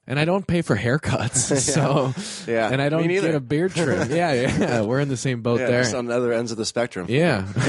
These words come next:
Speaker 1: <laughs> yeah, I know. It's like extreme,
Speaker 2: <laughs>
Speaker 1: extreme podcasting with long hair and
Speaker 2: <laughs>
Speaker 1: baldy.
Speaker 2: Whenever I do become materialistic,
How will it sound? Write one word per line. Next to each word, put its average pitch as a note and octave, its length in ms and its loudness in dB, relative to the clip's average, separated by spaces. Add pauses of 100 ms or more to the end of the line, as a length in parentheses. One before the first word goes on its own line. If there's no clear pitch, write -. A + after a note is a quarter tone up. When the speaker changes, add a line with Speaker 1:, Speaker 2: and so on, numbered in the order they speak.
Speaker 1:
<laughs> F#3+ 100 2
yeah, G2+ 480 0
I G#2 120 0
know. G#2 220 4
It's G2+ 160 2
like B2+ 160 0
extreme, A2 720 0
Speaker 2:
<laughs> G2+ 360 0
Speaker 1:
extreme C3 600 2
podcasting F#2+ 880 -2
with F2 260 -2
long G2+ 360 0
hair G2+ 260 2
and D#3 460 0
Speaker 2:
<laughs> - 20 -12
Speaker 1:
baldy. G2 480 2 (500)
Speaker 2:
Whenever D#3 380 2
I F3+ 120 4
do B2+ 160 -2
become C3 360 -4
materialistic, B2+ 880 -4